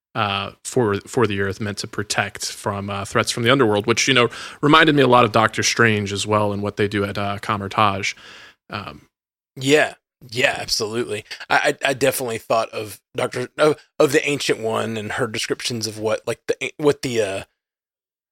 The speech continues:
Speaker 2: Sorcerer Supreme does
Speaker 1: Mm-hmm.
Speaker 2: is defen-, defending, uh, Earth from those threats, and it, it, it, it seems like that's what this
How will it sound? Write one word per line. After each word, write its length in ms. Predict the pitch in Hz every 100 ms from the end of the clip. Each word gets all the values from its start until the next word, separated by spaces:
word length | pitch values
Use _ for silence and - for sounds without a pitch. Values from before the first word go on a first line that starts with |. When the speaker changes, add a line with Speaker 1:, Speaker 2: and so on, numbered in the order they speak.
| _ _ _ _ -
Speaker 2:
Sorcerer 300 | - 147 139 -
Supreme 560 | - - - 135 120
does 680 | 113 110 101 98 98 - - _ -
Speaker 1:
Mm-hmm. 160 | 123 110
Speaker 2:
is 160 | 107 101
defen-, 420 | 120 - 139 123
defending, 640 | 117 131 123 117 110 104 101 _ _ -
uh, 60 | -
Earth 280 | 151 123 -
from 180 | - 117
those 300 | 113 110 -
threats, 420 | 123 110 110 -
and 220 | 117 104 _ _ _ -
it, 160 | 151 -
it, 160 | 135 - _ _
it, 80 | 147 _ -
it 140 | 185
seems 420 | - 202 190 170
like 140 | 147 139
that's 320 | 139 143 -
what 220 | 127 131 _
this 500 | 131 127 117 - -